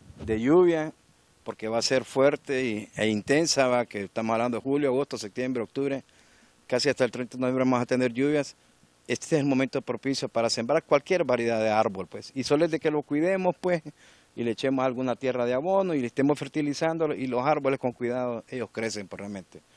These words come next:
Y el cuidado en el verano es estarlos regando nada más, pero ellos son bien agradecidos, pues, y van, nos van a dar frutos también. Estos, eh, esta reforestación la hicimos por iniciativa propia y por el daño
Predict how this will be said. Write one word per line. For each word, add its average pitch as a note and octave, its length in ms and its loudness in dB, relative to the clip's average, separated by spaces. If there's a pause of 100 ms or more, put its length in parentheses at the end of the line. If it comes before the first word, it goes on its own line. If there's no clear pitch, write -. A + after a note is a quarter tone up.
(260)
Y B2 120 -2
el A#2 80 -4
cuidado E3+ 500 6
en E3 80 4
el D#3 80 2
verano F3 640 2
es C#3 100 -4
estarlos C3 340 -2
regando A2 360 -2
nada G2 180 -6
más, G2+ 160 -10 (400)
pero A#2 180 -4
ellos C#3 160 -2
son C3 140 -6
bien B2+ 120 -4
agradecidos, A2+ 680 -2
pues, B2+ 180 -10
y A2 60 -10
van, A2 260 -8
nos G2+ 140 -12
van A2+ 140 -6
a A2 80 -10
dar G#2 100 -6
frutos A2 320 -12
también. F#2 260 -16
Estos, D3+ 560 4
eh, C#3 220 0
esta C3 260 4
reforestación D#3+ 640 4
la D#3+ 60 2
hicimos D#3 260 0
por D3 140 2
iniciativa C#3 520 2
propia D#3 480 4
y C#3 60 -8
por B2 220 0
el A2+ 100 0
daño C3 640 6